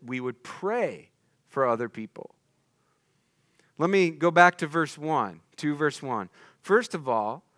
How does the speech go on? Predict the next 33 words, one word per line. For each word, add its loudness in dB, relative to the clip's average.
then 4
I 6
urge 2
that 4
petitions, -2
prayers, 2
intercessions, -2
and -8
thanksgivings -2
be -6
made -4
for 0
everyone." -4
Now 4
jump 0
down 2
to -10
verse -2
three. 0
"This 2
is -6
good, -2
and -2
it -2
pleases 0
God 4
our -2
Savior." -4
So 2
verse 4
one, 0
he 2
says, 2